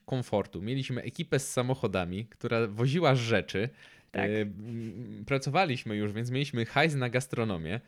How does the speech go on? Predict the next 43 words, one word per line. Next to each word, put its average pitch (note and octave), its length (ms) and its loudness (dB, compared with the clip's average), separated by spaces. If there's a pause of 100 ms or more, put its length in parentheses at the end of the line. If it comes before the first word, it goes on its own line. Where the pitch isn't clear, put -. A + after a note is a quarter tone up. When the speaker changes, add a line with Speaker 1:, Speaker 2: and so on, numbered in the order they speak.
(100)
Speaker 1:
dowolną. G#2+ 680 2
M, G#2+ 360 -10
wiesz, G2+ 360 0
to A#2+ 120 0
by B2 160 -4
był B2 140 -8
inny D#3+ 300 2
rodzaj C#3+ 260 4
Woodstocku, C3+ 460 -2
bo G#2 280 0 (140)
Speaker 2:
My A#3 120 4
chyba A#3 200 4
przytyliśmy G3 540 -2
po E3+ 120 0
Woodstocku F#3 520 -2
w F3+ 80 -4
ogóle. F#3 360 2 (480)
Speaker 1:
Tak, B2+ 380 2
ale C3 180 4
to D3 80 4
ja C#3+ 140 8
zawsze A#2+ 220 2
przytywam G2 360 -6
po - 60 -12
Woodstocku, G2 320 -6
bo F#2+ 100 -8 (200)
jem G#2+ 100 -2
Speaker 2:
Aha. G#3+ 80 -2
Speaker 1:
śmieciowo. F2+ 460 -8 (520)
I... G2 440 -4 (380)
Ale A#2 160 2
jak A#2+ 120 2
ja C3 100 8
jechałem C3+ 260 4
na B2+ 80 0
pierwszy C3 380 0
Woodstock, B2 380 -4
to C3 140 -2
wiesz, G#2 180 0
to G#2 100 -6
był A2+ 140 -6
klimat, A#2+ 480 -6
że G#2+ 500 -2